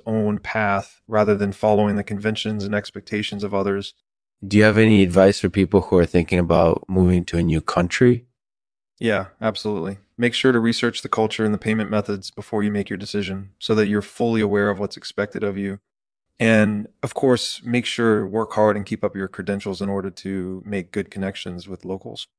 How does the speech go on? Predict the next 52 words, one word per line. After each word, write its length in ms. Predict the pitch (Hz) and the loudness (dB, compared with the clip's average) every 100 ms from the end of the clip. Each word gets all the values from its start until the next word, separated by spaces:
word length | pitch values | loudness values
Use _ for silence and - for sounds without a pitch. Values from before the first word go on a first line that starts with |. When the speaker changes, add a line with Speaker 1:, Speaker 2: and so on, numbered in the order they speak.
| _ _ _ 110 | _ _ _ -4
Speaker 2:
Do 140 | 104 | 2
you 80 | 107 | 6
have 260 | 107 101 | 6 6
any 220 | 101 98 101 | 4 4 2
advice 420 | 87 98 98 - | 4 4 4 2
for 140 | - | -8
people 380 | 87 95 85 90 | -2 -2 0 -2
who 440 | - 95 87 82 - | 0 2 2 0 2
unsuccessfully 880 | 101 95 - - 95 92 - 92 87 | 0 2 -4 -2 0 0 0 0 0
pursue 500 | - 92 - 95 92 | -2 -6 -2 2 4
local 420 | 92 92 - 85 | 4 2 2 2
women? 420 | 87 101 123 120 - _ _ _ _ _ | 4 4 2 -2 -10 _ _ _ _ _
Speaker 1:
Well, 520 | 120 107 101 98 - _ - | 0 2 2 -2 -10 _ -2
I 120 | 107 | -2
can't 380 | - 131 113 113 | 2 0 0 0
give 300 | 107 - _ | 0 0 _
personal 460 | 117 113 107 98 | -6 -4 -6 -4
advice, 420 | 98 101 101 104 | -4 -2 -2 -2
of 120 | 95 - | -10 -10
course, 560 | 101 101 101 - - - | -6 -6 -6 -10 -14 -4
but 140 | 110 | -2
I 60 | 104 | 0
think 160 | 117 | 0
it's 100 | 110 | -2
important 540 | 104 98 107 101 101 98 | -4 -6 -4 -4 -6 -10
to 100 | 101 | -8
maintain 340 | 101 95 104 | -6 -6 -6
a 60 | 98 | -4
positive 460 | 104 101 95 95 | 0 0 -2 -4
attitude 500 | 98 104 - 101 95 | -2 -2 -4 -8 -8
and 100 | 92 | -10
stay 200 | - 101 | -8 -10
moral 360 | 95 92 92 95 | -8 -10 -8 -6
up. 220 | 92 - _ | -6 -8 _
Chances 340 | - 117 113 113 | -2 -2 2 2
are 240 | 107 110 | 4 2
that 480 | 104 101 104 - _ | 2 0 0 -4 _
the 80 | 104 | -2
woman 280 | 110 113 107 | 2 2 4
you're 140 | 107 | 4
after 300 | 107 107 110 | 4 2 -4
won't 200 | 101 87 | -4 -4
want 200 | 104 101 | -2 -4
to 100 | 98 | -8
be 200 | 98 104 | -4 -4
with 100 | 104 | -4
someone 400 | - 101 101 98 | -4 -4 -2 -4
who 140 | 107 | -4
is 100 | 101 | -6
discouraged 600 | 92 101 - 107 101 95 98 | -6 -10 -6 -2 -2 -2 -8
and 100 | 90 | -6
downtrodden. 680 | 95 92 - 92 95 98 | -6 -6 -6 -6 -6 -8